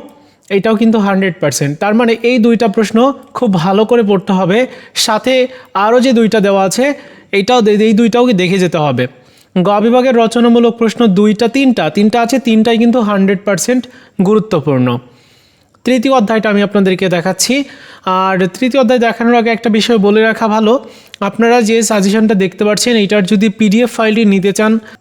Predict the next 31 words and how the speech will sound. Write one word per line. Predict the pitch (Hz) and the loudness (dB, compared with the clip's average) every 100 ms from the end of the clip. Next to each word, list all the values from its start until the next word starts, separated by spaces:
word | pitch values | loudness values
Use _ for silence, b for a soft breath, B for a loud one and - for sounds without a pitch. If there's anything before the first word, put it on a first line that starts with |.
| _ - | _ -4
এই | 220 233 | 0 2
ভিডিওর | 240 277 269 | 2 2 0
প্রথম | 240 254 247 | -2 0 0
কমেন্টসে | 240 226 226 254 | 0 2 0 0
WhatsApp | 220 208 202 233 226 | 0 0 -2 -2 0
নাম্বার | 202 196 202 214 185 | 0 2 0 0 0
দেওয়া | 185 185 | 0 0
আছে, | 190 - 240 240 B B B | -2 -2 -2 -2 B B B
সেই | - 254 214 | -4 0 0
WhatsApp | 226 254 269 | 0 -2 0
নাম্বারে | 254 247 247 | 2 2 2
যোগাযোগ | 202 202 214 220 | 2 0 0 0
করে | 240 254 | 0 -2
পিডিএফ | 247 233 226 254 247 | 0 0 0 0 0
ফাইলটি | 220 180 202 202 B B | -2 0 -2 -2 B B
সংগ্রহ | - 208 196 202 214 | -4 0 0 0 0
করে | 214 185 | 0 0
নেবেন। | 180 156 135 131 - B B | -2 -2 -2 -4 -10 B B
ওকে, | 202 233 254 B B B B B | -4 -2 -4 B B B B B
তো | 226 | -2
তৃতীয় | 226 226 269 285 277 | 0 0 0 0 0
যে | 269 | 0
অধ্যায়টা | 262 220 220 226 226 | 0 0 -2 -2 0
রয়েছে, | 220 214 220 262 | 2 0 0 -2
এখানে | 220 214 220 | -2 -2 -2
ক | 214 208 | 0 0
বিভাগের | 208 214 214 233 | 0 0 0 -2
প্রশ্ন | 202 214 226 | -2 -2 0
রয়েছে | 220 220 - 220 | 0 0 -2 -4
ছয়টা, | - 202 180 208 240 254 B B B B B B B | -4 -4 -4 -2 -2 -4 B B B B B B B
খ | - | -6